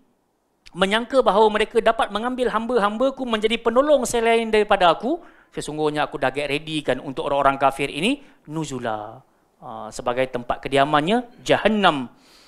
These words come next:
Neraka Jahannam. Na'udzubillahi min dzalik. Ha, semoga Allah Ta'ala selamatkan saya dan kita semua daripada menjadi ahli neraka Jahannam. Amin ya rabbal alamin. Baik, itu yang pertama. So, tajuk kita tadi, cara mendapat perlindungan Allah daripada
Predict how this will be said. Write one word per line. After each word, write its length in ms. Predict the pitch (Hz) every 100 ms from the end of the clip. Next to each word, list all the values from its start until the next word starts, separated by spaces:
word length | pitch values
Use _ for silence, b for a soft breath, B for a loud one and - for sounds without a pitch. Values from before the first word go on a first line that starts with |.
| b b b b b _
Neraka 300 | 143 135 135
Jahannam. 480 | 127 123 127 117 117
Na'udzubillahi 500 | 147 135 135 131 127
min 160 | 127 123
dzalik. 400 | 151 196 - -
Ha, 240 | 117 110
semoga 320 | 104 135 135
Allah 160 | 127 123
Ta'ala 160 | 139 123
selamatkan 500 | 139 135 147 - 127
saya 220 | 135 139
dan 160 | 131
kita 160 | 127 131
semua 240 | 147 151
daripada 320 | 143 127 127 127
menjadi 260 | 123 123 135
ahli 160 | 131
neraka 240 | 120 117 123
Jahannam. 400 | 120 120 117 113 -
Amin 240 | 127 120
ya 80 | 110
rabbal 240 | 110 113
alamin. 320 | 117 113 110 113 B B B B
Baik, 480 | - 185 220 - -
itu 240 | - 240
yang 160 | 220 185
pertama. 560 | 175 151 139 127 - - _ _ _ _
So, 400 | - 208 254 285 B -
tajuk 240 | 151 196
kita 160 | 160 185
tadi, 260 | 190 214 254
cara 240 | 160 151 208
mendapat 400 | 185 165 208 185
perlindungan 320 | 156 165 160 160
Allah 320 | 156 208 196
daripada 640 | 151 156 143 160 285 -